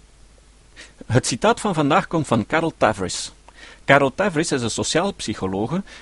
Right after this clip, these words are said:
verbonden aan de Universiteit van Michigan. Ze schreef samen met Elliot Aronson het boek Mistakes Were Made, tussen haakjes, But Not By Me. Of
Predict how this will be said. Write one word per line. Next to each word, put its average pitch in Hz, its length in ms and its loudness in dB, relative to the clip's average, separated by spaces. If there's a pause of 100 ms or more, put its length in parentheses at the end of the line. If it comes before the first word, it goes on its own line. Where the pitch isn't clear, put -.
(100)
verbonden 143 580 2
aan 123 140 2
de 113 60 2
Universiteit 117 640 0
van 113 200 2
Michigan. 87 400 -2 (480)
Ze - 160 -4
schreef 135 320 2
samen 185 420 0
met 131 220 0
Elliot 175 340 0
Aronson 165 520 0
het 110 220 -2
boek 175 240 -4 (300)
Mistakes 180 520 0
Were 170 120 -2
Made, 117 320 -4 (300)
tussen - 240 -6
haakjes, 120 520 -4
But - 220 -8
Not 147 200 0
By 143 200 0
Me. 104 140 -4 (600)
Of - 400 0